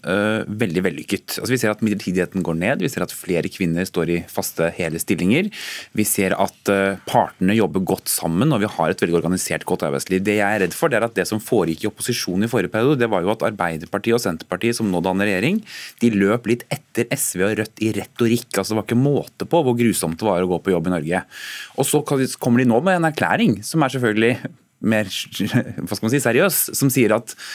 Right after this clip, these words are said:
eh, nei, altså, vi skal utrede, vi må se hvordan vi kan håndtere lovverket på en måte som gjør at det blir flere stillinger og sånn. Og da ser vi jo at S Vs reaksjon, som de kommer til å være avhengig av for å få flertall,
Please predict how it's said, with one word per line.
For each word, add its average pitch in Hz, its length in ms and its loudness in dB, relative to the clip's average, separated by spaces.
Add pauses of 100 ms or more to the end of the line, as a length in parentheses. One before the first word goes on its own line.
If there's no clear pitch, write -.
(160)
eh, 104 260 4
nei, 190 220 4
altså, 190 160 2
vi 165 100 4
skal 156 140 0
utrede, 131 600 2
vi 165 80 2
må 120 120 2
se - 240 -2
hvordan 95 280 2
vi 95 80 0
kan 104 140 -2
håndtere 98 480 0
lovverket 92 460 2
på 107 40 0
en 104 80 2
måte 92 140 -2
som 101 80 0
gjør 82 80 0
at - 60 -8
det 95 40 -2
blir 98 80 -4
flere 87 240 -2
stillinger 87 380 -2
og - 20 -6
sånn. 220 200 2 (420)
Og 143 80 -2
da 139 100 2
ser 135 220 0
vi 117 80 2
jo 127 80 4
at - 80 -4
S 131 180 -2
Vs 95 220 0
reaksjon, 202 400 2
som 131 140 2
de 113 80 2
kommer 95 240 0
til 101 100 2
å 101 240 0
være 98 180 0
avhengig 87 240 2
av 82 80 -2
for 95 80 -2
å 90 80 -6
få 98 80 -6
flertall, 208 380 0